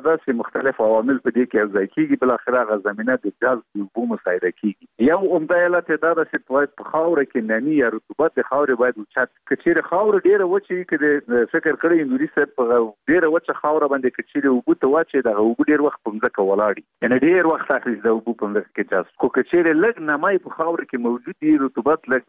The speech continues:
ز-، ذره په خاوره کې موجود وي، که څه لږ اوبه واچوي، دا ډېرې زر جذب. اوس دغه رطوبت موږ څنګه د پخوا زیات درلود، اوس یې نه لرو. پخوا موږ طبیعي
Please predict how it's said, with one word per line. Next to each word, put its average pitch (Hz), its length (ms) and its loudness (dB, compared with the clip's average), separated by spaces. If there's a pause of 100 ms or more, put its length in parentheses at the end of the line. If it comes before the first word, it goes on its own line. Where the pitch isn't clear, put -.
ز-، 123 240 2 (140)
ذره 113 180 0
په - 200 -18
خاوره 135 260 0
کې 107 180 -6
موجود 139 320 -4
وي، 151 80 2
که - 180 -4
څه 147 140 -2
لږ 156 160 0
اوبه 151 180 0
واچوي، 151 260 0
دا 123 100 2
ډېرې 127 260 2
زر 123 200 0
جذب. 92 280 -4
اوس 220 260 2 (140)
دغه 165 160 -2 (400)
رطوبت 202 420 -2 (180)
موږ 180 120 -2 (240)
څنګه 196 240 0 (300)
د 131 120 0 (140)
پخوا 143 240 0 (240)
زیات 147 260 2
درلود، 131 280 -2
اوس 123 240 -2
یې 107 120 -4
نه 98 120 -2
لرو. 87 180 -2 (160)
پخوا 180 260 0
موږ 208 360 -2
طبیعي 165 260 -2